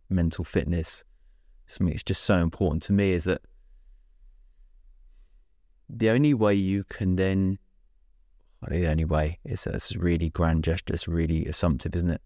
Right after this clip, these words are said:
But I think in this, we all are hoping that there's someone who's gonna come and save us from what's going on in our minds. But you are the only one who can do that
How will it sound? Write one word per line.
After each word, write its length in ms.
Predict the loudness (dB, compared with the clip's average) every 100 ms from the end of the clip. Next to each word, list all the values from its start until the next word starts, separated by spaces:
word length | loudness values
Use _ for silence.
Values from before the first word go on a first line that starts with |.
| _
But 160 | -2 -2 -6 _ _ _ _ _ -20 _ _ _ -20 -20 -20 -20 -20 -20 -20 -20 -20 -20 -20 -20 -20 -20 -20 -20 -20 -20 -20 _ _ -20 -20 -20 -8 -6
I 60 |
think 260 | 0 2 2
in 240 | 2 4
this, 260 | 4 0 0
we 160 | 0
all 360 | 2 2 0 0
are 140 | 0 0
hoping 640 | 0 0 0 0 0 -2 -6 _ _ -20 _ -6
that 120 | -2
there's 160 | -2
someone 360 | 0 4 4 4
who's 120 | 2
gonna 160 | 0 0
come 200 | 0 -2
and 100 | 0
save 400 | 0 2 2 0
us 220 | -6 -6
from 480 | -8 -2 2 2 -2
what's 360 | -4 -2 -2 -2
going 300 | 0 2 2
on 100 | 2
in 100 | 2
our 140 | 0
minds. 600 | 0 0 -2 -4 -8 -10 -12 -8
But 120 | -4
you 580 | 0 0 2 0 -2 -6 -8
are 80 | -4
the 140 | 0 2
only 120 | 2
one 220 | 2 0
who 240 | 0 -2
can 380 | -4 -4 -4 -4 -10 _ _ -20 _ _ -20 -20 _ -20 -20 _
do 300 | 2 2 2
that 420 | 2 2 -2 -6